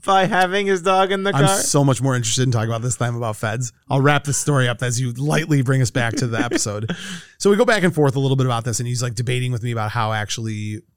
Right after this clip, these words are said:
Speaker 2: warm it is outside.
Speaker 1: What temperature would you have broken the window?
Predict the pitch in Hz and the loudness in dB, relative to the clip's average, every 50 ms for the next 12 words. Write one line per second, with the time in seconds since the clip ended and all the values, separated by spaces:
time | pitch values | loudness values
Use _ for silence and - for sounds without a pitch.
0 | _ _ _ _ _ _ _ - 143 127 135 139 131 120 117 107 110 113 117 113 | _ _ _ _ _ _ _ -8 -4 0 2 2 2 2 0 0 -2 -2 -2 0
1 | 120 110 113 107 - 113 104 104 104 101 101 98 98 156 196 202 - 180 185 175 | 0 -2 -2 -4 -4 -4 -4 -4 -4 -4 -6 -2 -2 -2 0 2 2 0 2 2
2 | 165 147 160 143 123 123 120 113 120 110 85 117 110 104 113 101 95 95 107 113 | -2 0 0 0 2 2 0 0 0 0 0 0 0 0 0 -2 -2 -2 -2 -4
3 | 90 73 82 - | -6 -10 -12 -16